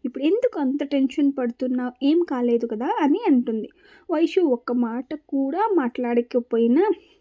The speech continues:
నళినిని గట్టిగా హత్తుకొని కొన్ని సెకండ్ల తరువాత వణుకుతున్న గొంతుతో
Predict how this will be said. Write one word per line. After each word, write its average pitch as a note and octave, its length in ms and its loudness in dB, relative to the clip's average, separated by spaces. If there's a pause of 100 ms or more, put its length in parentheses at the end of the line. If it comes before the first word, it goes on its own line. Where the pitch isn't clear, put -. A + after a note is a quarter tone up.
(220)
నళినిని C#4 500 4 (680)
గట్టిగా - 580 -4
హత్తుకొని C#4+ 540 2 (440)
కొన్ని B3+ 240 2
సెకండ్ల B3 500 0
తరువాత A3+ 720 0 (440)
వణుకుతున్న D4 640 2
గొంతుతో B3 640 2